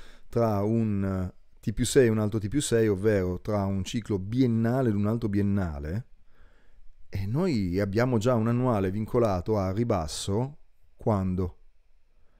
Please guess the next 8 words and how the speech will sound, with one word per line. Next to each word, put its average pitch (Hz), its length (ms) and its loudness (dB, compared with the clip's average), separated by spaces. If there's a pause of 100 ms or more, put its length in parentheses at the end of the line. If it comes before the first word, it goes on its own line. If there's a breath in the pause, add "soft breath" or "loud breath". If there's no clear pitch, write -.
(560)
È - 180 -20
vincolato 156 540 2
a 135 60 6
ribasso 131 720 0 (720)
a - 80 -2
settantatré 147 680 2
barre 143 420 2
su - 300 0